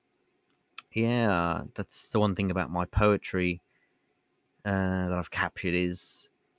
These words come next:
the, the wide-eyed amazement that I've felt, the smiles, the joy, the love that I've felt,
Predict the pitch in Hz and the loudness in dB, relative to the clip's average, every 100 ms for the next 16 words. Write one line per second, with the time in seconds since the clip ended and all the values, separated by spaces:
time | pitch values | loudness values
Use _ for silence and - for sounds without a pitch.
0 | _ _ _ 90 87 87 67 90 - _ | _ _ _ -4 -4 -6 -10 -14 -20 _
1 | _ _ _ _ _ _ - 95 98 101 | _ _ _ _ _ _ -4 2 6 10
2 | 113 104 101 95 92 104 117 120 123 113 | 10 10 8 6 4 4 4 2 0 0
3 | 113 107 110 101 _ _ _ _ _ _ | 0 2 2 0 _ _ _ _ _ _
4 | _ _ - 117 113 - - - _ _ | _ _ 2 4 4 0 -12 -20 _ _
5 | _ _ - - - 104 110 110 110 110 | _ _ -8 -6 2 4 6 6 4 2
6 | 107 107 - 87 - 110 110 110 107 107 | 0 -4 -10 -8 0 2 4 4 2 -2
7 | 107 110 _ - 92 104 110 110 110 110 | -6 -12 _ -10 -4 2 4 2 0 -8
8 | - 107 107 101 - 101 101 - | -14 -6 -6 -6 -6 -6 -6 -10